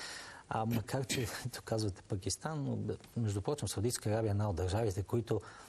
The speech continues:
направи възможна ядрената програма на Пакистан. И даже има хора, които казват, че всъщност вече Саудитска Арабия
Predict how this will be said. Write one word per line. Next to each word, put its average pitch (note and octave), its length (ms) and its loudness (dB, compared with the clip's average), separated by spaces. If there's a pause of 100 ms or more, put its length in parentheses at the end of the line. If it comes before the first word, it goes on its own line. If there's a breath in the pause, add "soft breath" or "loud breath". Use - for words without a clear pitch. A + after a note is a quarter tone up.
(140 loud breath)
направи A2 480 2
възможна G#2+ 840 2 (120)
ядрената F#2+ 580 2
програма F2+ 420 0
на E2+ 120 -2
Пакистан. D3+ 640 -2 (680 loud breath)
И A2 60 0
даже G2+ 280 4
има G2 140 4
хора, A#2+ 300 0
които G2 260 0
казват, G2+ 400 0
че - 180 0 (280)
всъщност A#2 420 0
вече G2 200 0
Саудитска F#2+ 460 0
Арабия G2 380 4